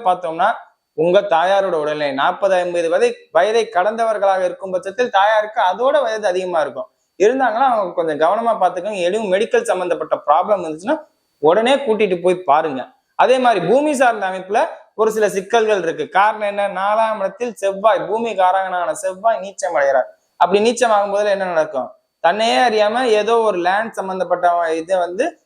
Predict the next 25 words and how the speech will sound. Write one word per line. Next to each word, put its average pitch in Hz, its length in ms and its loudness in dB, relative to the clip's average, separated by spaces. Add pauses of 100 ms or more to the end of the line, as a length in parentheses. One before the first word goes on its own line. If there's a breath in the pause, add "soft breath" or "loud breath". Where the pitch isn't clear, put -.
(400)
இழக்கும் 285 580 2
தன்மை 202 380 0
நேரிடும். 143 420 -2 (240)
அதாவது 214 340 4
விட்டுட்டு 233 420 -8
போற 202 280 0
மாதிரி 185 260 0
தன்மை, 160 300 -4 (320)
அந்த 208 220 2
மாதிரி 233 240 2
ஒரு 208 140 -2
சிலருக்கு 160 360 -2
நடக்கும். 147 340 -4
அதே 214 260 2
மாதிரி 247 300 0 (500)
இதே 240 280 2 (120)
பாசிட்டிவா 262 800 0
இருக்காதா, 180 420 2 (120)
நெகட்டிவ் 220 480 -4
மட்டும்தானா 190 440 -2 (120)
அப்படின்னு 170 340 -6
கேட்டீங்கன்னா, 147 360 0 (380)
பாசிட்டிவும் 247 500 0
இருக்கு. 156 280 0
எப்படி? 202 380 2